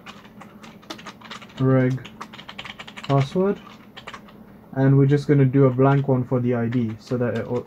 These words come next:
it just ignores it automatically. Okay, it needs to be in the same order, otherwise things might get messed up. So once we're done with that query, you're just gonna close that,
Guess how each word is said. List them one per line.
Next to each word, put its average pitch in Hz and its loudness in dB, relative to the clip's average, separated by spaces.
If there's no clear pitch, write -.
it 120 -8
just 127 -4
ignores 117 -2
it 117 -4
automatically. 117 -6
Okay, 123 -4
it - -2
needs 175 4
to 196 0
be 190 6
in 175 4
the 156 2
same 160 0
order, 170 2
otherwise 151 4
things 147 0
might 139 2
get 131 0
messed 127 -4
up. - -8
So 147 0
once 165 0
we're 165 4
done 139 4
with 131 6
that 127 -2
query, 185 2
you're 147 0
just 151 -4
gonna 135 0
close 139 2
that, 190 -2